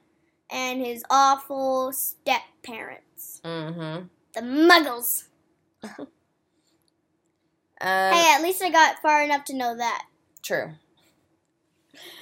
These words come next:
Speaker 2: What's the national sport of Japan?
Speaker 1: What? <laughs> How am I supposed to know?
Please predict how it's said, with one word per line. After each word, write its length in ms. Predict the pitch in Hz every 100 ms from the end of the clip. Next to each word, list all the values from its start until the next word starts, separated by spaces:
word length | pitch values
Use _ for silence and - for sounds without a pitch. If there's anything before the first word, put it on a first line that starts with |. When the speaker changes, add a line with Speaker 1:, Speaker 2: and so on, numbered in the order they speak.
| - - _ _
Speaker 2:
What's 420 | 208 226 330 -
the 180 | 587 403
national 520 | 254 254 - 262 233
sport 480 | 220 - 208 208 262
of 180 | 226 196
Japan? 720 | 220 208 - 185 180 233 403 _ _ _
Speaker 1:
What? 320 | 269 320 440 855 -
<laughs> 180 | - -
How 40 |
am 60 | 349 294 _ _ _ _ - - _ _ _ _ _ - - - -
I 440 | 679 719 719 719 740
supposed 240 | 622 571 508
to 100 | 440
know? 340 | 415 359 294